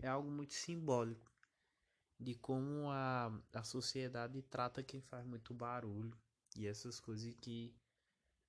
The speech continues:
mas ao mesmo tempo ele morreu com os ideais dele, sabe? E é algo muito bonito, porque quando o filme ele,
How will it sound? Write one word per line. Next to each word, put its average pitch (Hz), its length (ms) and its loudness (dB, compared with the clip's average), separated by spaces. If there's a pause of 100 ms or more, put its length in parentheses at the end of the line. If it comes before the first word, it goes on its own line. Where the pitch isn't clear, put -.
mas 147 320 0
ao 165 100 0
mesmo 160 360 -2
tempo 151 680 -4 (460)
ele 147 180 0
morreu 147 440 0
com 147 480 -4 (760)
os 127 220 -2
ideais 139 520 0
dele, 113 300 0
sabe? 104 380 -2 (460)
E 127 100 2
é 135 40 2
algo 143 320 0
muito 147 320 -6
bonito, 135 520 -2 (720)
porque 131 280 -2
quando 135 300 -2
o 156 40 -4
filme 143 360 -4
ele, 127 440 0